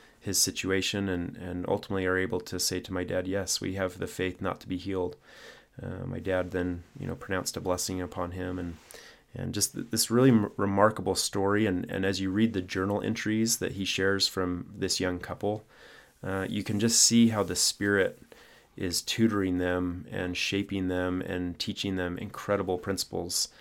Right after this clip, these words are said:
uh, through this trial. Around the same time, uh, m-, our, my wife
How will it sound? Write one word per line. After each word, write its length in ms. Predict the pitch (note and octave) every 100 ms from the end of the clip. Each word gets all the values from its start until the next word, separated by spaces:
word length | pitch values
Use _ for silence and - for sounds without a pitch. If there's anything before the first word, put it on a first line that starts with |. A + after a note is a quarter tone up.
| - - F#2+
uh, 160 | F#2
through 220 | D#2+ F#2+
this 140 | F2+ F2
trial. 420 | - F2 F2 D#2+ - - _ _ _ _ _ _ - - - - -
Around 300 | A2 A#2+ A#2+
the 60 |
same 260 | A2+ A2 G2
time, 720 | A#2 A2+ A2+ G2+ G2+ G#2 - G2+
uh, 480 | F#2+ F2+ F#2+ G2 F#2+ -
m-, 180 | F2+ - _ _ _ _
our, 300 | G2+ G2+ F#2+ F2+
my 200 | G2 G2
wife 560 | F#2 G#2+ A2+ A2+ -